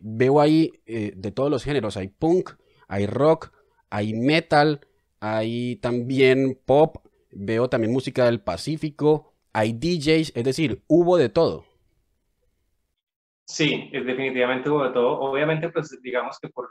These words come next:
Speaker 2: estar, eh, tener más experiencia, pues, en este circuito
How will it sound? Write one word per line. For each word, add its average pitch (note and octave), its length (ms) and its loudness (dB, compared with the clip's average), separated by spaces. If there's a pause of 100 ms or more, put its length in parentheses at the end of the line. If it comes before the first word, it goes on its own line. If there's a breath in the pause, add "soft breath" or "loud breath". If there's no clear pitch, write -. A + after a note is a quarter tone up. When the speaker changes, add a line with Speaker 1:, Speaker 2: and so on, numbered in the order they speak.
Speaker 2:
estar, B2 300 -12 (200)
eh, C3 920 -6
tener B2 220 -2
más C#3 140 -2
experiencia, B2+ 540 -6
pues, C3 120 -8
en A2+ 120 -6
este A2+ 220 -16
circuito B2 920 -6